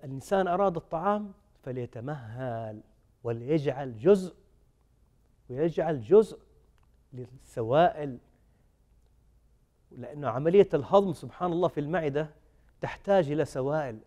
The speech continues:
المعدة إذا تم ملأها بالطعام أصيب الإنسان بالتخمة وعسر الهضم. فسبحان الله سنة نبوية، يعني، هي بمثابة منهج، منهج طبي.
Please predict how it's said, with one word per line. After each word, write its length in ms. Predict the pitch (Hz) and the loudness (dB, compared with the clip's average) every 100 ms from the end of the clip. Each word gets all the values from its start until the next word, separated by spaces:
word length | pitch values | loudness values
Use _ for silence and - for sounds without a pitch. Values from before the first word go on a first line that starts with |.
| - | -16
المعدة 520 | 127 135 160 160 175 - _ _ - | -10 -4 -2 -2 -6 -8 _ _ -10
إذا 180 | 123 131 | -6 -4
تم 240 | - 185 | 0 0
ملأها 640 | 160 131 175 196 165 151 139 | 0 -2 -2 -2 -4 -4 -4
بالطعام 720 | 127 - 120 123 165 185 208 _ _ _ - | -6 -6 -4 0 0 0 -6 _ _ _ -20
أصيب 300 | 127 - 156 | -4 0 0
الإنسان 420 | 143 135 175 156 | 0 -2 -4 -2
بالتخمة 500 | 127 - 175 165 135 - _ _ _ _ _ _ _ _ _ _ _ - | -4 -6 -8 -6 -10 -12 _ _ _ _ _ _ _ _ _ _ _ -4
وعسر 440 | 113 113 175 170 | 0 2 2 0
الهضم. 440 | 156 113 185 160 120 _ _ _ _ _ _ _ _ _ | -2 2 2 2 -6 _ _ _ _ _ _ _ _ _
فسبحان 720 | _ 127 123 117 - 123 - 160 | _ -4 -2 -2 -6 -8 -2 0
الله 360 | 147 143 127 | 2 2 2
سنة 540 | 117 - 196 180 151 135 | -2 -6 -4 -4 -4 -6
نبوية، 720 | 127 135 165 185 180 185 196 - | -6 -6 -6 -4 -2 -2 -6 -18
يعني، 480 | 151 - 185 185 180 - - _ _ _ _ _ | -20 -20 -18 -16 -18 -20 -20 _ _ _ _ _
هي 300 | 175 196 190 | -2 0 0
بمثابة 640 | 156 151 165 147 190 190 185 - 131 | -2 -4 -4 -2 2 2 0 -6 -2
منهج، 540 | 185 190 139 - - _ _ _ _ - | 2 2 -2 -10 -20 _ _ _ _ -4
منهج 340 | 220 208 214 | 0 0 2
طبي. 300 | 214 135 | 2 0